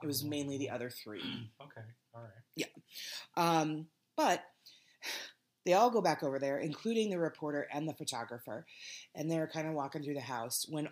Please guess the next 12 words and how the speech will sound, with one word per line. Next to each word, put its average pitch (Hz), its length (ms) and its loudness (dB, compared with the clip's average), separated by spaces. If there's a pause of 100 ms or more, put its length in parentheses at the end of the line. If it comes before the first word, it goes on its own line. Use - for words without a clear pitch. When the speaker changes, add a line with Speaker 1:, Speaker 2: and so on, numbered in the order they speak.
(180)
Speaker 1:
all 151 180 2
of 131 80 -2
a 139 40 -4
sudden, 170 680 2 (480)
toys 220 400 2
start 131 300 0
flying 131 400 -4
all 131 220 -4
over 120 420 -6
the 139 80 -6
living 113 340 -6
room. - 260 -16